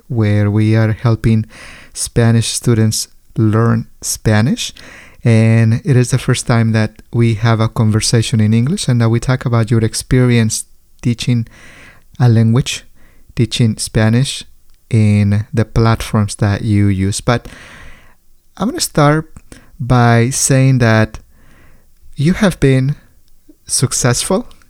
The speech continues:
as a language teacher on italki. I think the last time I checked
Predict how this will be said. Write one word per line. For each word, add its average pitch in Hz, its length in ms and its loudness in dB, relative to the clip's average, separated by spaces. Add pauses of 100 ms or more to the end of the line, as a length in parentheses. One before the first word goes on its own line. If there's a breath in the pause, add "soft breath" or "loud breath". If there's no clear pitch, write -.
(280)
as 117 220 -2
a 113 100 2
language 117 440 0
teacher 117 360 -2
on 110 120 2
italki. 117 680 0
I 135 100 0
think 170 340 -6
the 127 100 0
last 127 320 -2
time 127 220 0
I 120 100 0
checked - 480 -4